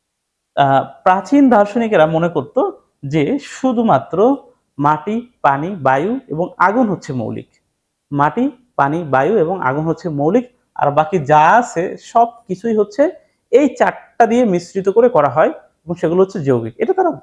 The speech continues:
তাদের ধারণা ছিল, এটি ভুল ধারণা ছিল। কিন্তু এখন আমরা আসলে জানি যে কোনগুলো মৌলিক এবং কোনগুলো যৌগিক। ওকে,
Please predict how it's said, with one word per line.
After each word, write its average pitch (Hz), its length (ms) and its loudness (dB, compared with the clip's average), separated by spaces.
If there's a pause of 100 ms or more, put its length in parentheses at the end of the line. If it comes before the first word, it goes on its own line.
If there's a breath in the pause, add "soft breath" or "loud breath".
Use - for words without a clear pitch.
তাদের 143 180 -4
ধারণা 131 280 -4
ছিল, - 160 -8
এটি 311 140 -4
ভুল 208 240 2
ধারণা 143 240 0
ছিল। 180 260 -4 (1700)
কিন্তু 226 180 -2
এখন 254 280 4
আমরা 226 220 4
আসলে 202 240 -2
জানি 151 320 -2
যে 196 100 -2
কোনগুলো 147 380 -4
মৌলিক 151 320 -6
এবং 135 200 -10
কোনগুলো 143 320 -4
যৌগিক। 117 420 -6 (360)
ওকে, 226 200 -8